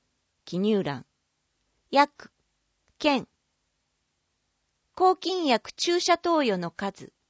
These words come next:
点滴による投与を含みます。記入欄。約。件。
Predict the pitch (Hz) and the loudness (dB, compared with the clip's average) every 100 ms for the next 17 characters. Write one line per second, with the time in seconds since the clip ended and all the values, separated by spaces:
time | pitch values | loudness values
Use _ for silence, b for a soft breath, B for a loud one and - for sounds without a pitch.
0 | _ _ _ _ _ _ _ 320 320 311 | _ _ _ _ _ _ _ -2 0 0
1 | 311 285 294 285 277 269 320 294 220 170 | -2 -2 0 0 0 0 0 2 2 2
2 | 165 - - 226 214 196 190 - _ _ | 0 -8 -4 -2 -2 -2 -6 -12 _ _
3 | _ _ _ _ _ _ _ _ _ _ | _ _ _ _ _ _ _ _ _ _
4 | _ - 185 208 214 190 123 - _ _ | _ -8 -4 -2 -2 -2 -6 -10 _ _
5 | _ _ _ _ _ - 277 302 - - | _ _ _ _ _ 0 2 2 -4 -20
6 | _ _ _ _ - 311 285 185 | _ _ _ _ -8 -2 0 -2